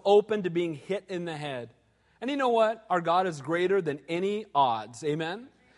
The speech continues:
And that rock found the right spot. And then I just imagine him being dead on the spot. <laughs> And it sinks in his head. And then he's just standing there. And you know, and you know all of Israel's watching. Some of them probably behind rocks ready to run. Well, when David gets killed, we gotta get out of here, right?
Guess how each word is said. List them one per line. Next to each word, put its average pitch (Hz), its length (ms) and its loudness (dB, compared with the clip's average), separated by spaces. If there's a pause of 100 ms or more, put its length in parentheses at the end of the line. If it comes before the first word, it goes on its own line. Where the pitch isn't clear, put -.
(220)
And 180 320 2
that 226 180 6
rock 220 340 8
found 208 220 2
the 175 60 0
right 226 260 2
spot. 233 400 4 (120)
And 233 80 0
then 320 80 6
I 349 120 10
just 277 180 -2
imagine 233 480 2
him 233 100 0
being 208 220 -2
dead 202 220 6
on 202 80 0
the 175 80 -2
spot. 160 440 2
<laughs> - 220 4 (160)
And 202 120 -2
it 180 60 -4
sinks 254 280 -2
in 233 80 2
his 196 120 -2
head. 214 280 2 (300)
And 180 100 0
then 214 60 4
he's 233 100 0
just 214 140 -4
standing 233 320 2
there. 180 180 0 (160)
And 247 100 0
you 269 80 0
know, 294 160 6
and 277 160 0
you 285 120 0
know 311 120 4
all 311 300 12
of 269 80 2
Israel's 262 480 2
watching. 233 460 4 (100)
Some 311 260 6
of 254 60 2
them 269 140 0
probably 233 260 2
behind 220 320 2
rocks 226 260 4
ready 226 200 2
to 214 100 -8
run. 190 300 0
Well, 147 80 -6
when 160 80 -6
David 196 240 0
gets 185 140 -2
killed, 175 200 -4
we 160 80 -6
gotta 151 160 -2
get 135 120 -6
out 131 100 -4
of 127 80 -10
here, 110 120 -14 (200)
right? 165 240 0